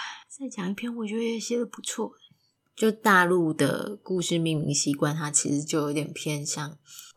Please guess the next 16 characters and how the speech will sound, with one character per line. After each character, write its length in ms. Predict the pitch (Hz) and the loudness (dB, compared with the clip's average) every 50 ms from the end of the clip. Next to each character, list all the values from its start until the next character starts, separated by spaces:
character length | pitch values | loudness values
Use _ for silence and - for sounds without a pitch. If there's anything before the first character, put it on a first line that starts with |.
| - _ _ _ _ | -20 _ _ _ _
它 160 | - - 180 185 | -2 2 4 6
会 120 | 202 202 | 6 6
把 100 | 196 139 | 6 4
它 180 | - - 139 175 | 2 2 0 0
主 380 | - - - - 147 76 62 | 0 -2 0 0 0 0 2
要 280 | - 139 165 151 - - | 4 4 4 4 4 0
的 160 | - 92 85 | -6 -6 -6
那 180 | 92 139 151 - | -2 -2 -2 -2
个 360 | - - - 55 - - - _ _ _ _ _ _ - | -4 -6 -6 -6 -6 -8 -12 _ _ _ _ _ _ -8
世 260 | - - - - 175 156 | -4 -2 2 2 2 2
界 180 | - 160 139 | 2 0 0
观 220 | - - 127 127 127 | 0 -2 -4 -2 0
写 240 | - - - 120 | 0 0 0 -2
在 220 | - - 135 135 - | -4 -4 -2 -2 -2
它 320 | 139 - - - - - - | -2 -2 -4 -4 -4 -6 -6
的 460 | - - - - - - - - | -6 -6 -4 -4 -4 -4 -6 -8